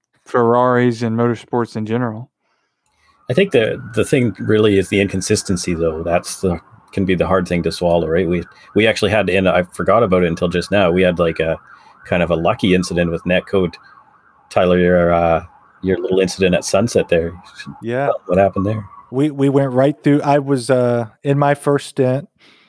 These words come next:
Speaker 3: and, uh, I was behind a somewhat slower car. And, um, next thing I know, we're going through the, uh, beginning of Sunset, and they're sideways into the wall,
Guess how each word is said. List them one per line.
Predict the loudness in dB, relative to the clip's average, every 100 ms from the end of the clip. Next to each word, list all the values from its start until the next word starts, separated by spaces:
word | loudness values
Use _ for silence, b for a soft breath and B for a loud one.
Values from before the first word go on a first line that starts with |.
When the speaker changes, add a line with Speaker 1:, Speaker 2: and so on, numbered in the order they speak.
| b b _
Speaker 3:
and, | -4 -2 -2 0
uh, | -2
I | 0
was | -4
behind | -2 0 0 0
a | -2
somewhat | -2 -2 -2
slower | 0 2 0
car. | 0 2 2 0 -6 _ _ _ _ _ _ _ _ _
And, | -6 -4 -4 -2
um, | -2 -2 -4 -6 b b b b 0
next | 0 0
thing | 0
I | 2
know, | 4 4
we're | 4
going | 2 2
through | 2
the, | -2 -4 -6
uh, | -6
beginning | -2 0 0 0
of | -2
Sunset, | 0 0 0 0 2 0 -4 b b b b b
and | -8 -4 -4 -6 -10
they're | -8 -2 0 0
sideways | 0 2 2 4 4
into | 4 2
the | 4
wall, | 4 4 2 -4